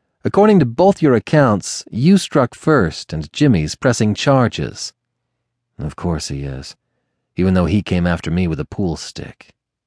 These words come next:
What's the good news?" "He's drunk, so we're charging him too. And because we don't like a long blotter in this town, you're both going into holding, and then we'll reassess in the morning." "Thanks."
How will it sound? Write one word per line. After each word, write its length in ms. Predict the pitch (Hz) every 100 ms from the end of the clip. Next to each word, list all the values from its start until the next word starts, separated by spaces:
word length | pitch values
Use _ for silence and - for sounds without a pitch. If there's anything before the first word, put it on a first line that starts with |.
| _
What's 180 | 90 -
the 80 | 80
good 260 | 80 85
news?" 380 | 76 62 - - _ _ _ _ _ _ _ _ _ _
"He's 300 | 208 226 151
drunk, 420 | 160 180 139 151
so 180 | - 135
we're 120 | 139
charging 420 | - 160 143 143
him 260 | 139 156 135
too. 400 | - 180 113 - - _ _ _ _ _ _
And 100 | 139
because 300 | 156 226 233
we 60 | 233
don't 220 | 208 156
like 200 | 175 165
a 80 | 135
long 320 | 139 135 104
blotter 400 | 107 127 147 113
in 140 | 87
this 200 | 85 80
town, 420 | - 78 73 78
you're 100 | 101
both 420 | 101 123 196 196 -
going 260 | 151 147
into 180 | 143 123
holding, 580 | - 160 135 78 73 139 _ _ _ _ -
and 100 | 143
then 160 | 156
we'll 140 | 139 127
reassess 640 | 123 107 - 117 87 -
in 100 | 85
the 60 | 80
morning." 480 | 85 85 71 - _ _ _ _ _ _ _ _ _ _ _ _ _ _
"Thanks." 520 | 80 78 62 -